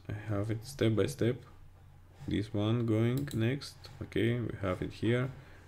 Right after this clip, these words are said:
Going one gasket more, and then the cover,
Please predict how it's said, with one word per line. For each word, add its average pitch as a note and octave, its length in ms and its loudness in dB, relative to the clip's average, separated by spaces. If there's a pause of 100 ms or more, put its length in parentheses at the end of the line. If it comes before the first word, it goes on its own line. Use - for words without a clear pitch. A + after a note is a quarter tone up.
(100)
Going F2 240 8
one F2 280 4
gasket G#2 420 4
more, B2+ 320 4 (500)
and F#2 180 0
then G#2+ 380 8 (520)
the F2+ 120 4
cover, A#2 680 8